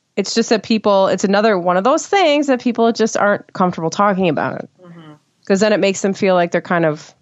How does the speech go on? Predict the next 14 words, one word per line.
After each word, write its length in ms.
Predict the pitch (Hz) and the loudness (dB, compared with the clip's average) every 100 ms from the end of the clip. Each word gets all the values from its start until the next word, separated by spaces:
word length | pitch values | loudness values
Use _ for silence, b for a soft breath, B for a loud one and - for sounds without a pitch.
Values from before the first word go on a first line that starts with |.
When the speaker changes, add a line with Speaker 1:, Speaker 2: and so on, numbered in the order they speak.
| - | -8
Speaker 1:
I 80 | 170 | -2
don't 120 | 175 | 0
know, 140 | 160 120 | 0 0
you 120 | 147 | 0
know, 160 | 147 151 | 0 2
less 280 | 160 160 | 0 0
of 80 | 160 | 0
a 60 | 160 | 0
wife 380 | 156 151 147 147 | 2 2 0 0
or 80 | 151 | 0
less 240 | 147 147 | 0 -2
of 100 | 156 | 0
a 240 | 147 151 - b b b b b b _ _ _ - | 0 -2 -6 b b b b b b _ _ _ -12
woman, 680 | 214 160 165 156 151 147 - | -2 0 2 4 2 0 -4